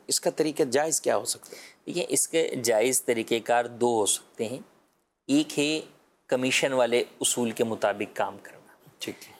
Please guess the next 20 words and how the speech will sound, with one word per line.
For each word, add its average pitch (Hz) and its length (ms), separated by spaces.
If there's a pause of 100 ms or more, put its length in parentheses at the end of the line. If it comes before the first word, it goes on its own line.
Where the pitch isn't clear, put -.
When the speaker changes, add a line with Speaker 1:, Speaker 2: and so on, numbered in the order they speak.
(160)
Speaker 2:
यानी 123 260 (120)
ये 117 240
जो 131 160
बीच 117 320
का 131 140
middle 117 320
man 104 280
है, 107 220 (220)
ये 131 260 (140)
उसका 143 360
broker 117 480
बन 107 260
जाए 113 280 (340)
जो 135 160 (140)
असल 147 360
माल 110 280
का 117 180
मालिक 107 420
है, 139 140
जिसके 117 340